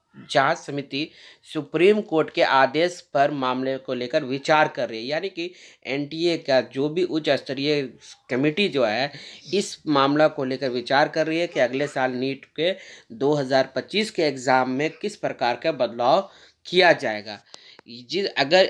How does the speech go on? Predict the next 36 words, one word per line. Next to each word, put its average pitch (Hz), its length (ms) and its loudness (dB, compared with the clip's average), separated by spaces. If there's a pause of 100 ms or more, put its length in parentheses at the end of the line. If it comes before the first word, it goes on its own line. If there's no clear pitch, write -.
(100)
आरटीआई 147 600 4
के 170 220 -2
द्वारा 135 380 0
से 135 160 -12
जवाब 127 340 0 (140)
के 143 100 -12 (260)
में 139 120 -6
अगर 135 240 0
यह 127 220 -2 (340)
नीट 147 360 2
दो 151 140 6
हज़ार 143 260 2
पच्चीस 156 400 -4
में 143 220 -2
बदलाव 131 600 4
आते 127 360 4
हैं 135 320 -2 (360)
तो 139 100 -10
लाखों 160 600 2
छात्रों 139 540 -4
को 127 360 -10 (340)
इससे 147 300 -2
प्रभावित 123 640 0
होंगे 156 360 2 (360)
और 139 160 4
नीट 180 300 2
परीक्षा 156 300 2
फॉर्म 143 400 4
प्रारूप 143 480 2
छोटे 147 280 -2
से 160 120 -4
छोटे 139 300 -6
बदलाव 127 460 2
भी 147 100 -2
इस 185 200 -6
परीक्षा 131 420 -2